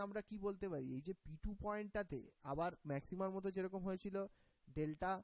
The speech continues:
ওয়াইটা জিরো বা এখানে delta এফ বলা উচিত ছিল আমার, এটা delta ওয়াই আমি বলছিলাম, মানে delta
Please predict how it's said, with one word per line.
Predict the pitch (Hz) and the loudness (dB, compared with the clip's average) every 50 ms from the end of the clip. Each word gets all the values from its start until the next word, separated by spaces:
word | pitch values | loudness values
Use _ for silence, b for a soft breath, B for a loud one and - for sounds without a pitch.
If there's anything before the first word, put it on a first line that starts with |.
| - _ _ - 135 | -8 _ _ -2 2
ওয়াইটা | 156 165 175 - 202 185 165 | 2 2 4 4 2 2 2
জিরো | 180 160 147 165 170 | 2 0 0 0 2
বা | 170 156 139 - 147 | 0 0 0 -2 -2
এখানে | - 180 175 175 165 143 151 | -2 -2 -2 -2 0 0 0
delta | 151 147 147 - 185 170 165 175 | 0 0 0 0 2 4 4 4
এফ | 175 - - - - 151 151 | 4 2 0 -4 -8 -4 0
বলা | 151 151 156 156 151 | 2 6 6 8 6
উচিত | 151 - - 147 - - | 6 4 0 -4 -2 -2
ছিল | - 135 131 127 | 0 2 2 2
আমার, | 120 131 175 190 | 2 0 -2 -2
এটা | 156 160 160 139 | -2 -2 0 0
delta | 135 131 135 131 156 156 | 0 0 2 4 4 4
ওয়াই | 160 160 165 160 | 6 4 4 2
আমি | 165 165 151 147 | 0 0 2 2
বলছিলাম, | 147 151 - - 147 127 139 196 269 294 240 | 2 2 2 -2 -4 -4 -4 -6 -8 -10 -8
মানে | 196 196 180 151 139 | -4 -4 -4 0 2
delta | 160 151 147 - 170 | 2 2 4 6 6